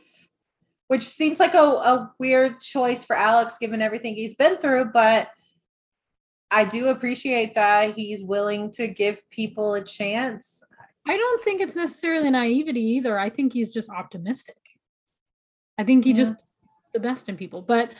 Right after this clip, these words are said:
Speaker 2: I don't know. Okay, let me talk to you about what I think is going on with Ramos and Alex, and maybe we'll see how, what you guys think. So I don't think, and maybe I'm dumb, but I don't think Ramos is actually the head of Deep Sky.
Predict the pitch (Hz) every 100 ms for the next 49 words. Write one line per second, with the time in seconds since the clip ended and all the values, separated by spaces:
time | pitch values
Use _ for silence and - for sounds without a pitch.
0 | - - - 240 320 339 339 320 285 277
1 | 214 202 294 359 - 311 320 311 294 269
2 | 254 220 190 202 226 226 233 220 226 226
3 | 226 233 233 233 220 214 226 240 226 208
4 | 202 247 254 202 196 196 202 202 208 214
5 | 208 208 - _ _ _ _ _ _ _
6 | _ - 208 208 214 196 196 190 180 165
7 | - 156 _ _ _ _ - - 247 240
8 | 226 226 - _ _ _ _ - 311 427
9 | 453 440 415 392 - 339 370 - - _
10 | _ 302 _ _ _ _ - 262 277 349
11 | 415 403 277 220 262 294 277 302 359 427
12 | 359 _ _ - 262 285 359 392 - 381
13 | 330 302 294 320 277 277 262 262 285 247
14 | 226 - 220 269 381 302 311 339 - 302
15 | 349